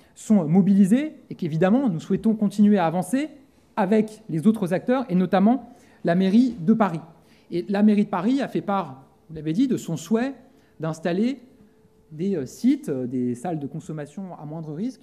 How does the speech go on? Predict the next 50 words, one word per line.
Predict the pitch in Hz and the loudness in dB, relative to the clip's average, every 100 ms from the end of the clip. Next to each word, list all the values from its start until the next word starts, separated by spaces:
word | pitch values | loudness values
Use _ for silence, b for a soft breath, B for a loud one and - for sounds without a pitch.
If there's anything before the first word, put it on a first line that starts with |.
| _ | _
pour | - 147 | -16 -14
accueillir | 151 180 214 185 | -8 -4 -4 -4
les, | 165 | -6
euh, | 135 | -8
toxicomanes. | - - - 160 233 208 | -12 -16 -12 -6 -4 -4
Et | |
je | - | -6
rappelle | 131 208 | -8 -8
que | - | -10
ce | 147 | -14
dispositif | 147 - 147 156 262 | -12 -12 -10 -6 -6
a | 156 | -6
pour | 156 | -6
vocation | 139 151 165 - 262 B B B B B | -6 -4 -4 -2 -2 B B B B B
de | 156 | -10
les | 135 | -4
accompagner | 175 180 175 220 | -4 -2 2 2
vers | 226 165 | 2 0
le | 160 | -2
sevrage, | - 220 240 135 - | -2 -2 -2 -4 -6
de | 135 | -4
les | 147 | 0
mettre | 196 233 175 | 0 0 -4
dans | 143 139 | -6 -6
un | 135 | -8
processus | - 151 165 - 262 285 - | -8 -6 -6 0 -2 -2 -20
qui | - 139 | -20 -6
vise | 147 269 220 | 2 2 2
à | |
les | 151 | -4
conduire | 180 156 208 233 | -8 -6 -4 -4
vers, | 170 196 | -4 -6
euh, | 151 - b b - | -8 -14 b b -4
le, | 180 202 | 0 0
euh, | 165 | -2
sevrage. | - 196 156 135 135 _ _ b b b | -6 -8 -6 -8 -12 _ _ b b b
Elle | 160 | -4
a | 165 | -2
proposé, | 202 214 175 208 208 | 0 2 4 6 4
euh, | 147 - B B _ | 2 -4 B B _
plusieurs, | - 165 202 196 156 | -2 2 2 2 -2
euh, | 147 139 139 | -6 -6 -6
lieux, | 147 208 277 | 0 0 0
je | - | -6
crois | - | -10
qu'il | 135 | -10
y | |
a | - | -6
quatre | 196 - | -6 -4
lieux | 165 170 | -4 -2